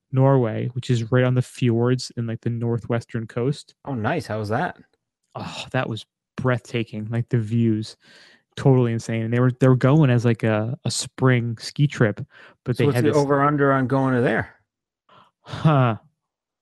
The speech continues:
Speaker 2: Same.
Speaker 1: Well, I learned that my father-in-law, who <laughs> he was supposed to move late next year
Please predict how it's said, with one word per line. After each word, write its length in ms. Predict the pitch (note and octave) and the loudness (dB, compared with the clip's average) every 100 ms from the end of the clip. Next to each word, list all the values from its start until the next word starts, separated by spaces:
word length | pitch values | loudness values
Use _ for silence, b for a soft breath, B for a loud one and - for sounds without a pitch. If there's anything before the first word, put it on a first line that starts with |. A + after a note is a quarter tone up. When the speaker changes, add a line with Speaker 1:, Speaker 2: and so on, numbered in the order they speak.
| _ _ - | _ _ -8
Speaker 2:
Same. 100 | A#2+ | -2
Speaker 1:
Well, 420 | C#3+ A#2 A2+ - b b b b b _ | 0 0 -2 -6 b b b b b _
I 220 | C#3 G3 | -2 2
learned 400 | D#3 A2+ A2 - _ - | 2 0 -4 -10 _ -4
that 180 | A#2+ | -4
my 160 | A2+ A2 | -2 -6
father-in-law, 920 | G#2 - F#3+ F#3+ C3 A2+ A2 A2 B2+ - b b b | -6 -4 0 2 2 -2 -4 -4 -6 -8 b b b
who 480 | - C#3+ B2+ A#2+ B2 _ _ _ _ _ | -4 2 2 0 -4 _ _ _ _ _
<laughs> 400 | - C3+ - _ - | -4 -4 -4 _ -12
he 180 | - C#3 | 0 2
was 100 | C3 | 2
supposed 300 | - D#3+ - | 0 0 0
to 80 | |
move 500 | C3 C3 B2+ B2 A2+ - _ _ | 0 4 4 2 -4 -18 _ _
late 320 | A#2+ C3+ C#3+ | -2 -2 -2
next 360 | B2+ B2 - - | -4 -6 -8 -4
year 340 | D3 A#2 B2 | -2 -2 -4